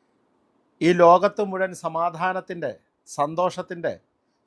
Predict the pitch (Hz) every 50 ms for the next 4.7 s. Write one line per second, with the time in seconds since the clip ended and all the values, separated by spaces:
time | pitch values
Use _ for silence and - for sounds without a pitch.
0 | - - 156 160 180 185 - - 202 185 - 196 190 185 180 175 - 165 151 160
1 | 165 165 170 175 180 185 185 180 - 170 170 165 160 147 - 139 117 - _ _
2 | _ _ _ _ - 143 147 151 165 170 170 190 185 190 190 180 175 - - _
3 | _ _ _ _ - 147 143 143 170 165 - - 214 190 185 170 160 135 127 117
4 | - 135 147 156 160 180 190 185 185 190 196 208 226